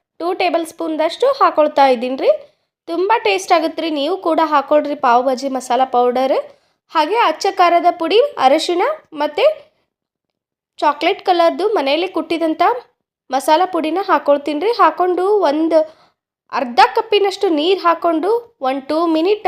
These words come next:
ಮುಚ್ಚಳ ಮುಚ್ಚಿಬಿಟ್ಟು ಕುದಿಸ್ಕೊಳ್ತೀನಿ ರೀ. ಕುದಿಸ್ಕೊಂಡಾದ ನಂತರ ನೋಡ್ರಿ ಈ ರೀತಿಯಲ್ಲಿ ಕಾಣಿಸುತ್ತೆ ರೀ.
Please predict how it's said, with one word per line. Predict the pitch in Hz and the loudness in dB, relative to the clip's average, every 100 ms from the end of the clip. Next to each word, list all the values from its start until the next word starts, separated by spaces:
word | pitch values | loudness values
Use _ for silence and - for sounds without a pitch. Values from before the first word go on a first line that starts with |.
| 349 | 4
ಮುಚ್ಚಳ | 339 269 - 277 | 4 0 2 2
ಮುಚ್ಚಿಬಿಟ್ಟು | 285 277 277 403 480 392 | 2 0 -2 -2 0 -2
ಕುದಿಸ್ಕೊಳ್ತೀನಿ | 381 294 254 285 285 269 277 277 | -2 -4 -4 -2 2 2 2 -4
ರೀ. | 294 554 | -2 -2
ಕುದಿಸ್ಕೊಂಡಾದ | 392 269 285 - 285 277 277 | -2 -8 -6 -4 0 2 2
ನಂತರ | 285 285 359 466 | -2 -4 -2 0
ನೋಡ್ರಿ | 359 277 294 440 - - _ _ _ _ _ | 2 2 2 -2 -4 -12 _ _ _ _ _
ಈ | 285 403 | 0 2
ರೀತಿಯಲ್ಲಿ | 427 349 330 330 359 | 2 0 -2 -2 -2
ಕಾಣಿಸುತ್ತೆ | 381 302 285 285 320 | 2 2 2 -4 -4
ರೀ. | 294 | 0